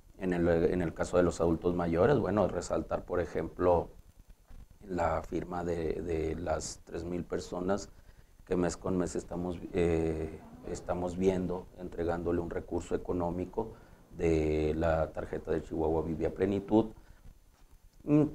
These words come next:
pudiéramos hablar también de, y seguir con lo que seguimos haciendo con la sem-, la firma del convenio, ¿no? De, mm, para personas con accesibilidad, eh, la difusión de este reglamento que existe en el Estado,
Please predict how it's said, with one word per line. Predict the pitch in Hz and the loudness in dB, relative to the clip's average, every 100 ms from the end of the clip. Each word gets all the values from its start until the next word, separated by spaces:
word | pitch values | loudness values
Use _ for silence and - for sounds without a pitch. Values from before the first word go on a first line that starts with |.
| - - - | -8 -20 2
pudiéramos | 95 90 92 90 | 8 8 8 2
hablar | 87 87 85 | 4 4 4
también | 95 90 87 87 90 | 2 2 2 0 2
de, | 87 85 80 73 - | 4 4 4 2 2
y | 87 | 0
seguir | - 82 78 90 104 | 0 0 2 2 0
con | - 90 82 80 80 87 | -2 -4 -2 -2 0 2
lo | 82 | 0
que | - | -4
seguimos | 85 82 87 90 | -2 0 0 -4
haciendo | 87 - 85 87 87 | -6 -4 -2 0 0
con | - 90 | -2 -4
la | 80 | -2
sem-, | 80 - 85 - | -2 -2 -6 -4
la | 82 80 | -2 0
firma | - 85 87 | -2 -4 -2
del | 87 82 | -2 -2
convenio, | - 82 85 98 107 85 | -4 -2 4 4 4 0
¿no? | 85 85 | -4 -6
De, | 82 80 - - - - - | -6 -6 -10 -18 -20 -20 -14
mm, | - - 92 | -12 -10 -10
para | - 87 - | 0 4 4
personas | 82 - 87 85 | 0 -6 -8 -8
con | 87 | -6
accesibilidad, | 85 - 87 - 85 85 82 82 85 95 - | -6 -4 -8 -4 -2 0 2 2 2 0 0
eh, | 85 82 | 0 2
la | 82 80 | 2 0
difusión | 82 - 85 - 85 90 | 0 -4 -4 -2 -4 0
de | 87 | 0
este | - 90 | 0 0
reglamento | 87 82 82 85 98 - | 0 -2 -4 -6 -8 -12
que | - | -14
existe | - - - | -14 -14 -6
en | 92 | -2
el | 90 | 0
Estado, | 87 - 87 92 | 0 2 2 4